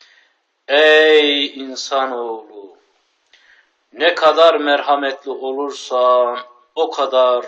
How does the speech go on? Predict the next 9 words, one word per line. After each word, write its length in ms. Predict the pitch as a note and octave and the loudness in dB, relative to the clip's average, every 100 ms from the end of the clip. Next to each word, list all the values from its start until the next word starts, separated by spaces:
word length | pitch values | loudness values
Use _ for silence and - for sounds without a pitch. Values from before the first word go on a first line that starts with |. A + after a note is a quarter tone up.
| A#2+ | -6
rahmete 500 | A#2+ A#2+ A2+ - A2+ | -6 -6 -14 -16 -16
mazhar 520 | A2 G#2+ - A#2+ C#3 | -14 -14 -14 -10 -8
olursun. 600 | C3 A2 G2+ - - G2 F2+ _ _ _ _ _ - - _ _ | -8 -10 -18 -20 -20 -20 -20 _ _ _ _ _ -20 -20 _ _
Sen 400 | - - E3 F3+ - | -18 -2 2 2 4
Allah'ın 840 | D#3 D#3+ D#3+ E3 D#3+ D#3+ E3+ D#3+ D3 | 2 2 6 8 8 6 -2 -4 -10
kullarına 680 | - D#3 D#3 D#3 D#3 D#3 | -12 0 2 4 2 -2
karşı 400 | - D3 C#3+ D3 | 0 0 0 -8
merhametli 720 | C#3+ C3+ C#3+ C#3+ C3+ - D3+ | -8 -6 -6 -6 -6 -10 -8
davranmazken 1300 | C#3 C3+ C3 B2+ B2+ C#3+ C#3+ - C3+ C3 C3 B2+ B2+ | -2 -2 -2 -4 -4 -6 -6 -10 -6 -2 -2 -4 -8